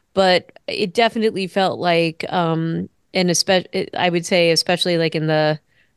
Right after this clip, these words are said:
the second act, um, where there, they just go on too long f-, with their bits, which I was like, "Oh, come on, like, this is just lame." Um,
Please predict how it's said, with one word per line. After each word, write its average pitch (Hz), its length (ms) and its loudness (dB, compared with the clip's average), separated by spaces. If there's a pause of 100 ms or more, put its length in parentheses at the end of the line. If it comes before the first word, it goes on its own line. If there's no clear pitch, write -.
(160)
the 165 120 0
second 175 420 0
act, 151 420 -4 (120)
um, 160 580 -2 (440)
where 180 640 2 (140)
there, 202 200 0 (140)
they 220 200 -10
just 262 220 -6
go 190 180 2
on 180 220 2
too 208 260 -2
long 175 480 0
f-, - 180 -16
with 185 200 -4
their 165 120 0
bits, 160 480 -2
which 185 180 -4
I 180 100 2
was 175 140 -2
like, 180 220 -2
"Oh, 190 220 -2
come 180 180 -2
on, 170 220 -2
like, 170 240 -2
this 180 200 -2
is 175 120 -4
just - 220 -8
lame." 170 460 -2 (520)
Um, 180 460 0